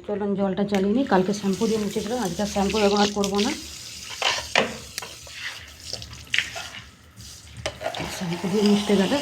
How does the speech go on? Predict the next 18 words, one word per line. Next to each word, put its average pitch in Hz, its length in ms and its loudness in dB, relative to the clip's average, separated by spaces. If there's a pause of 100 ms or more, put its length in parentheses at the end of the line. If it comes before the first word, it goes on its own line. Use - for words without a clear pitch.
প্রচুর 190 300 0
লেট 190 220 2
হয়ে 190 180 4
যায়, 277 140 2 (760)
আর 180 100 0 (480)
জলটা 196 340 4
তো 262 60 2 (1500)
সময় 202 360 4
লাগে। 190 180 2 (160)
এই 190 120 4
দেখুন, 196 180 -2 (100)
এটা 185 220 2
জল 185 120 6 (100)
ঝরে 196 260 4
না, 254 60 -2 (800)
খুব - 240 2
অসুবিধে। 220 360 2 (1400)
এটা 208 140 -2